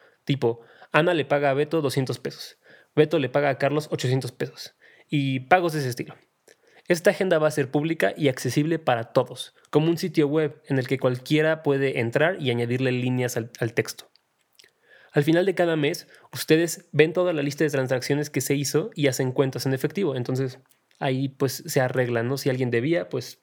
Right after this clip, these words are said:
paga, y si alguien le deben, pues, recibe. Si has gastado más de lo que has recibido,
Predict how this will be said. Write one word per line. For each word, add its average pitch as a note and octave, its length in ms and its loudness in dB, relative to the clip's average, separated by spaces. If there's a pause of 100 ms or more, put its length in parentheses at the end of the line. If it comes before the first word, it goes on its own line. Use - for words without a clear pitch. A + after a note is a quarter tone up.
paga, F3 320 0
y B2 120 -6
si C3 140 -4
alguien B2+ 280 -2
le A#2 80 2
deben, D#3+ 360 -2
pues, - 220 -10
recibe. A2 400 -4 (800)
Si - 100 4
has D#3+ 120 6
gastado F#3 320 2
más F3 180 0
de F3 60 0
lo D#3+ 100 0
que E3 60 0
has D#3+ 80 -2
recibido, D#3+ 680 -2